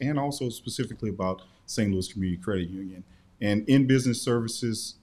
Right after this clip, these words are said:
right now, we can handle any loan for small business or lower end middle market, 'cause there's stages, and we'll talk about those as we go along, uh, for a loan side, ten thousand dollars up to five million.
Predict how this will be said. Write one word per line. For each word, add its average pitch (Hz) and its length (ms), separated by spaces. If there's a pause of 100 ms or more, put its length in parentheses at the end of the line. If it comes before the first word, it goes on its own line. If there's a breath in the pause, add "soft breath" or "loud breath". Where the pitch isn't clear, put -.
(120)
right 117 220
now, 104 260
we 101 220
can 101 220
handle 92 520 (540 soft breath)
any 139 240
loan 95 400
for 92 180
small 101 300
business 101 420
or 90 280 (280)
lower 107 360
end 107 200
middle 110 160
market, 90 400
'cause 90 200
there's 101 140
stages, - 680 (260 soft breath)
and 101 140
we'll 104 100
talk 104 280
about 95 260
those 95 260
as 92 140
we 98 80
go 95 180
along, 101 440 (360 soft breath)
uh, 101 240 (140)
for 92 400 (100)
a 98 80
loan 123 400
side, 98 440 (100)
ten 131 260
thousand 113 400
dollars 104 360
up 95 120
to - 80
five 95 380
million. 98 260